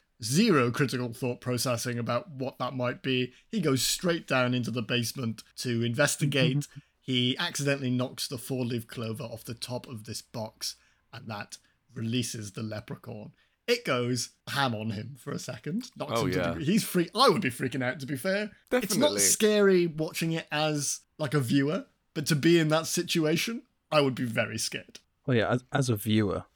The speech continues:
Speaker 2: you are just like, "Well, so far, all we know about this leprechaun is that it's got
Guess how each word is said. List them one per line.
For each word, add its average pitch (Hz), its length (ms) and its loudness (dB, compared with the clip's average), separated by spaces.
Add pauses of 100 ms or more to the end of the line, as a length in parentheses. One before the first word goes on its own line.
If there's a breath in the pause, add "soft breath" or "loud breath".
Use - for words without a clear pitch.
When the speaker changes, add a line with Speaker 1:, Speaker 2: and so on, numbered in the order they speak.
(140)
Speaker 2:
you 110 120 6
are 104 100 8
just - 200 -4
like, 101 140 2
"Well, 64 220 -6
so 160 200 6
far, 113 240 8
all 113 220 8
we 110 80 6
know 101 140 8
about 92 200 4
this 90 160 -2
leprechaun 87 580 0
is 82 140 -6
that 78 140 -2
it's - 180 -4
got 85 240 0